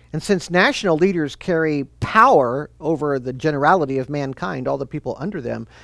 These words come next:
their hostility to the true God takes that power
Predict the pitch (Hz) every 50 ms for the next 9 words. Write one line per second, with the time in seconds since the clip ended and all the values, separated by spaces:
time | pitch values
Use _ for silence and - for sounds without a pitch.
0 | - - _ - 185 220 226 - 220 202 165 - - - - 226 269 320 320 277
1 | 160 123 113 113 113 - _ _ _ _ _ _ - - - 170 143 143 127 -
2 | - - 285 330 320 214 170 131 120 120 113 113 117 120 - _ _ _ _ _
3 | _ _ _ _ _ _ _ _ _ _ _ _ _ _ _ - - 247 285 -
4 | - - 175 143 - _ - - - 226 254 269 226 151 131 127 127